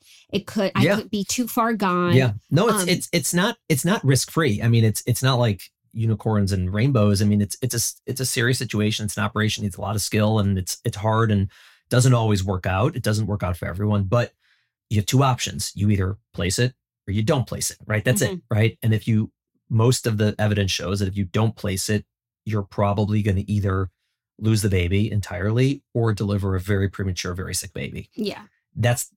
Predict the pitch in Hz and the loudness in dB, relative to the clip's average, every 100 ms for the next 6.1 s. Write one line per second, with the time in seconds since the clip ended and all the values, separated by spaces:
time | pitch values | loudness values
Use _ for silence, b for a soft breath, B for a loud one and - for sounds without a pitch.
0 | - 147 104 - - 110 - - 185 226 | -4 -2 -2 -2 0 0 0 0 0 2
1 | 101 110 139 117 107 117 110 101 - 110 | 2 4 4 2 2 2 2 -2 -4 -4
2 | - 110 101 - 113 117 113 113 104 104 | 0 0 0 0 0 2 0 2 2 2
3 | 104 - 107 98 98 92 123 139 104 95 | 2 0 -2 0 0 0 0 0 0 0
4 | 110 - 117 101 101 92 98 107 127 110 | 0 0 -4 -2 -2 -2 0 2 2 2
5 | 95 104 - 117 - 113 - - 107 - | 0 -2 -2 0 0 -2 -4 -2 -2 -2
6 | - | -6